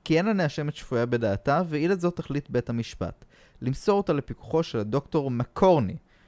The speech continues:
רופא נפש מומחה מבית החולים לחשוכי מרפא שליד אוניברסיטת לונדון. הנאשמת לא השמיעה דבר להגנתה במשך כל מהלך המשפט, מלבד משפטים בודדים שאיש לא הצליח לרדת לסוף משמעותם.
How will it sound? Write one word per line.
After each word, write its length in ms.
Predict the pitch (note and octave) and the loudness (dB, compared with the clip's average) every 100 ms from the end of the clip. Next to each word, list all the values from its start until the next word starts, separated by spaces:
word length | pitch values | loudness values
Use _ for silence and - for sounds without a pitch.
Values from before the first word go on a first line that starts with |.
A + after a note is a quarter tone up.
| _ | _
רופא 260 | - A2 - | -10 -4 -2
נפש 540 | F3 D#3 D#3+ E3 - | 0 0 -2 -4 -4
מומחה 400 | B2 A2+ - D#3+ C3 | -4 -2 -2 -2 -2
מבית 200 | C3 D3+ | -2 -4
החולים 340 | - A#2 B2+ | -4 -4 -4
לחשוכי 440 | C#3+ A#2+ C3 - | -6 -8 -8 -6
מרפא 360 | C#3+ C#3 - G#2 | -6 -6 -4 -4
שליד 480 | - G#2 G2+ A#2+ D3 - | -4 -2 2 2 0 -4
אוניברסיטת 760 | F#2+ F#2+ G2 G2+ G#2 A2 - - | -4 -2 -4 -4 -6 -6 -6 -8
לונדון. 360 | F#2 F2+ - - - _ _ - _ _ _ _ - | -6 -6 -8 -12 -18 _ _ -20 _ _ _ _ -4
הנאשמת 600 | A2+ A#2 - F3 G#3+ E3 | -2 0 0 0 0 0
לא 100 | B2+ | -2
השמיעה 280 | - E3+ | -2 -2
דבר 280 | F3+ C#3 C#3 | 0 2 2
להגנתה 500 | C#3+ C3 G#2+ G#2 C#3 | 2 0 -2 -2 0
במשך 360 | C#3 A#2 - - | 0 -2 -6 -4
כל 160 | C#3+ C#3 | -2 0
מהלך 380 | C3 G#2+ G2+ | 2 0 -2
המשפט, 520 | G#2 G2+ - D3+ F3+ - _ _ _ _ | -4 -6 -2 -2 -2 -8 _ _ _ _
מלבד 360 | A#2 A2+ C3 F3 | -4 2 4 4
משפטים 420 | F#3 - C3+ D3 | 2 -4 -6 -2
בודדים 400 | D3 A#2+ A2 D#3 | -2 -2 -2 -4
שאיש 320 | D#3 A2+ B2+ | -2 -6 -4
לא 80 | D3 | -2
הצליח 340 | A#2 B2+ B2 A2+ | -2 -2 -4 -2
לרדת 300 | G#2+ A#2 G#2 | 0 0 -2
לסוף 320 | F#2+ G#2 - | -4 -6 -6
משמעותם. 540 | G#2 G#2 G2+ - F#2 | -6 -4 -4 -4 -6